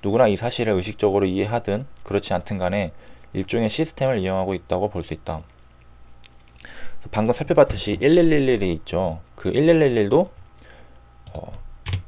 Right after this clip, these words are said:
잠재의식 속에서 보통 고점이다라고 이제 사람들이, 뭐, 고수분들이 그렇게 인식을 해서 이제 저 때가 되면 이제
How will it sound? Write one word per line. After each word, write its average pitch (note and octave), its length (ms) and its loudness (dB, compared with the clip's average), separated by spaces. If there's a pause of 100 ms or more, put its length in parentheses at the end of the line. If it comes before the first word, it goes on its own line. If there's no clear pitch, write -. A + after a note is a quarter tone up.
(200)
잠재의식 A2 640 2
속에서 F#2+ 380 -2 (1400)
보통 - 300 -4
고점이다라고 F2+ 1000 2
이제 E2 160 -2
사람들이, B2 560 -4 (720)
뭐, E2 260 -6
고수분들이 G2+ 720 -2 (640)
그렇게 - 180 -8
인식을 A2+ 480 2
해서 A#2 420 0 (460)
이제 - 220 -8
저 F#2+ 280 -2
때가 A#2 200 6
되면 F#2 260 -2
이제 E2+ 180 -2